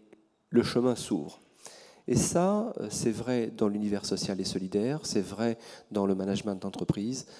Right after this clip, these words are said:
rien ne doit être fait dans la contrainte. Et je termine sur le propos qu'on emploie dans notre école qui fait rire, souvent, je l'ai évoqué tout à l'heure, R E R, rigueur, engagement, régularité. C'est un petit peu, euh, la monnaie d'échange.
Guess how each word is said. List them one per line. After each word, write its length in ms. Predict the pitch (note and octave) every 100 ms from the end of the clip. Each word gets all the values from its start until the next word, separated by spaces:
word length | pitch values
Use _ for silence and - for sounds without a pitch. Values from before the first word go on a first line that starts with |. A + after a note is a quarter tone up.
| -
rien 240 | - G2 A2
ne 40 |
doit 120 | G2+
être 80 | G2
fait 120 | -
dans 100 | G2
la 80 | F2+
contrainte. 500 | - F#2 - D3 D#3
Et 180 | - G#2+ - - - - _
je 120 | - G2+
termine 400 | - G#2 C#3 D3+
sur 200 | - G#2+
le 80 |
propos 360 | G2 A#2 A2 C#3
qu'on 160 | - G2+
emploie 280 | G2 -
dans 100 | G#2
notre 220 | G2 F#2+ -
école 320 | - C3+ C3+
qui 160 | - F#2
fait 200 | - F#2
rire, 420 | B2 D#3 B2 -
souvent, 400 | - G2+ C3+ B2+
je 100 | F#2
l'ai 80 | F#2
évoqué 320 | F#2+ G2 A#2
tout 140 | G#2+
à 80 | -
l'heure, 220 | G2 B2+ C#3+ - - - _
R 180 | A#2+ G2
E 220 | F#2 E2
R, 180 | D2+ - - - _ _
rigueur, 680 | G#2+ B2+ B2 B2 C#3 D3+ -
engagement, 640 | A2+ A2 A2+ G#2 A2+ B2+
régularité. 720 | B2 G#2+ A2 F#2+ F#2 - - - _ _ _ _ _ _ _
C'est 180 | - A2
un 60 |
petit 160 | G#2 -
peu, 300 | - D3+ - -
euh, 140 | G2+ E2
la 140 | F#2+
monnaie 200 | G#2 A#2
d'échange. 500 | G#2+ - G2 F2+ -